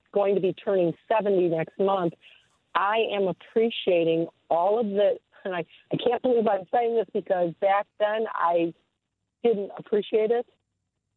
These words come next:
uh, as young as I was, but now I'm appreciating un-, the understanding that I have.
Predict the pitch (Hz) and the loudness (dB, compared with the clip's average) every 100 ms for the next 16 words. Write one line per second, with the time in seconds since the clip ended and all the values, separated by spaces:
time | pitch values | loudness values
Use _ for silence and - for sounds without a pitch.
0 | - 170 170 170 - 175 165 175 180 190 | -4 -2 0 -2 -2 -2 0 0 0 0
1 | 185 175 196 208 214 _ _ - 170 180 | 2 2 2 0 -4 _ _ -4 -2 0
2 | 202 214 - 196 202 175 - 269 - 226 | 0 0 -2 -2 -4 -4 -2 -2 0 0
3 | 190 180 180 - _ 185 214 208 - 180 | 2 2 0 -6 _ -2 -2 -2 -6 -6
4 | 170 185 190 - 202 190 180 170 160 151 | -2 0 -2 -2 -2 0 2 0 0 -2
5 | 185 143 | -2 -2